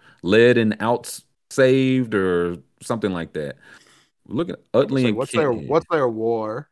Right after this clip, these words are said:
Speaker 2: Uh, go to the advanced. Two down.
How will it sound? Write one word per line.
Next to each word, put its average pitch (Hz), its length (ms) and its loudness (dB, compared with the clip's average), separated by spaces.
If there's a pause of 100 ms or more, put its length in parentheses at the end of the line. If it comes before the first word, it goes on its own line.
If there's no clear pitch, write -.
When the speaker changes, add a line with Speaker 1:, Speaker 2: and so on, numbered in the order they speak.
(160)
Speaker 2:
Uh, 110 560 -12 (720)
go 113 120 -6
to 110 60 -6
the 104 100 -8
advanced. 101 720 -16 (540)
Two 117 140 -6
down. 104 380 -14